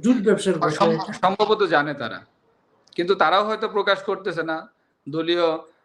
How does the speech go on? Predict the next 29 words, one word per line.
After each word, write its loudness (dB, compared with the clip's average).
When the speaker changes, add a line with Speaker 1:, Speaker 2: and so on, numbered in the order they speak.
Speaker 2:
আহ, -4
হয়তো -8
কোনো -10
নির্দেশনা -8
থাকতে -6
পারে -6
অথবা -10
ছাত্র, -10
আহ, -8
এই, -8
আহ, -18
হাসনাতদের -6
সাথে -6
সম্পর্ক -8
খারাপ -2
হবে, -6
এই, -12
এই, -16
এটাও -8
থা-, -8
তাদের -12
মাথায় -12
থাকতে -14
পারে। -20
কারণ -8
তাদের, -4
আহ, -10
আন্দোলনের -4
তো -6